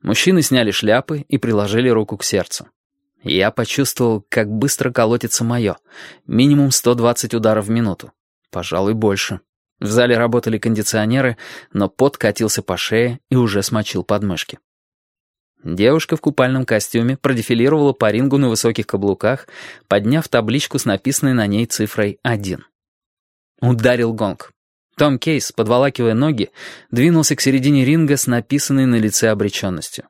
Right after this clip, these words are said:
Дик Тайгер шустро подскочил к нему, имитировал удар правой и тут же последовал левый хук, который уложил Кейса на пол ровно через двенадцать секунд после начала боя. Толпы,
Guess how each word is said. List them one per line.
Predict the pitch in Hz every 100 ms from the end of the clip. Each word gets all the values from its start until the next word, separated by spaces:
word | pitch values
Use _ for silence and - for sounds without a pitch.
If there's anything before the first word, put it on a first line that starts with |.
| _ _ _ _
Дик | 110 117 139 -
Тайгер | - 110 113 143
шустро | - - 151 165
подскочил | - - 127 117 131
к | -
нему, | 110 110 147 - - - -
имитировал | - 143 139 170 156 143
удар | 131 139
правой | - 120 139 156 143 - _
и | 190
тут | - - 185
же | 156
последовал | 147 127 143 143 123 123
левый | 123 139 131
хук, | - 139 - _
который | 107 117 117
уложил | 117 117 110 117
Кейса | - 147 - 139
на | 123 135
пол | 143 127
ровно | 117 175 170
через | 147 139 123
двенадцать | 120 135 123 110
секунд | - - 143 -
после | 113 -
начала | 110 104 113 107
боя. | 104 95 76 - _ _ _ _
Толпы, | - 143 147 98